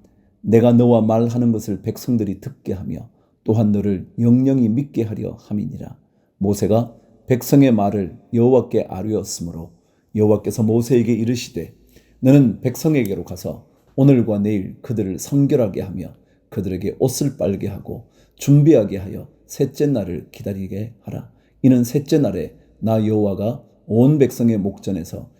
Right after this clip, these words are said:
시내 산에 강림할 것임이니 너는 백성을 위하여 주위의 경계를 정하고 이르기를 너희는 삼가 산에 오르거나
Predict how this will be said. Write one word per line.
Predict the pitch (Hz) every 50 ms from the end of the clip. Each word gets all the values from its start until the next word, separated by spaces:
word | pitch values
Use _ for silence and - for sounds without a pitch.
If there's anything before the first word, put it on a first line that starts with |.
| _ _
시내 | - - - - 123 117 110
산에 | 107 - 98 95 80 71
강림할 | - - 104 113 117 123 120 110 101 92 - -
것임이니 | - 101 - - 95 92 - - - 92 92 85 80 - _ _ _ _ _ _ _ _
너는 | 123 123 135 135 127
백성을 | 127 135 131 - - 156 156 147 135 107
위하여 | 98 92 87 87 90 92 135 139 - _ _ _ _ _
주위의 | - - 123 117 117 117 113 104 90 -
경계를 | - - 107 113 117 117 117 104 98 -
정하고 | - - 80 85 90 90 - - -
이르기를 | 104 101 101 98 - - 98 92 - - - _ _ _ _ _
너희는 | - 113 117 123 135 127 120 120
삼가 | 117 - - 156 151 143 131 135 139 147 -
산에 | - - - 170 165 151
오르거나 | - - 98 95 - - 95 95 92 90